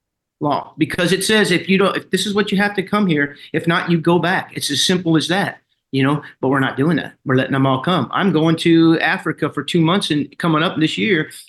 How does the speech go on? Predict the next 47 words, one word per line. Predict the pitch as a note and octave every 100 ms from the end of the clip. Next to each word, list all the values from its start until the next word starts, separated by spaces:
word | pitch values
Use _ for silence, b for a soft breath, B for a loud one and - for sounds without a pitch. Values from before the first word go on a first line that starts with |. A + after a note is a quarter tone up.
| -
and | D#3 C3+ -
I | F3
had | F3+
to | D#3+
do | D#3+
this, | E3 G#3
this, | G3+ G#3
this, | G3+ G3+
and | F#3+
this | A#3 -
in | F3
order | E3+ F3+ F#3+
to | F3+
go | F3 A#3
there. | F3+ F#2+
And | D3 D3+
I |
already | D3 E3+
did | E3+ G3+
that. | D#3+ - - b
That's | D#3 F3+
what | - E3
it | D#3+
says. | A3+ G3 B2
They | D#3+
enforce | F3 F3 F3+ G3+ -
it. | - _ b -
We | -
don't. | F3 E3+ F#3
We | F#3
let | F#3+
anybody | D3 E3 D#3+ E3+
and | F3
their | F3+
grandmother | G3+ G#3+ C#3 B2+
come | - A#2+
in, | - _ -
to | G3
include | F#3+ A#3+ A#3
people | C#3+ C3 C3
from | C3
Africa | A#2+ A2 G#2+ - - _ b
and | -
all | C3 B2
over | A#2+ A#2+
the | -
place. | - - -